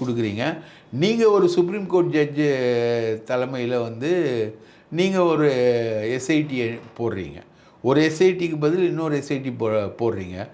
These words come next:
ஆ, அவங்க போட்ட எஸ் ஐ டி எந்த விதத்துல ஃபால்ட்டுன்னு நீங்க சொல்லவே இல்லையே.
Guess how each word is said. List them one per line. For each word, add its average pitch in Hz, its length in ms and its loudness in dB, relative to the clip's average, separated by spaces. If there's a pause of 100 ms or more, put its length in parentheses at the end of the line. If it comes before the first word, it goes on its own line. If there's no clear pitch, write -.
(380)
ஆ, 117 720 0
அவங்க 208 340 4
போட்ட 208 380 2
எஸ் 175 240 4
ஐ 190 100 2
டி 196 200 -8
எந்த 180 320 0
விதத்துல 180 600 0
ஃபால்ட்டுன்னு 175 520 0
நீங்க 151 260 -4
சொல்லவே 127 420 -4
இல்லையே. 82 340 -10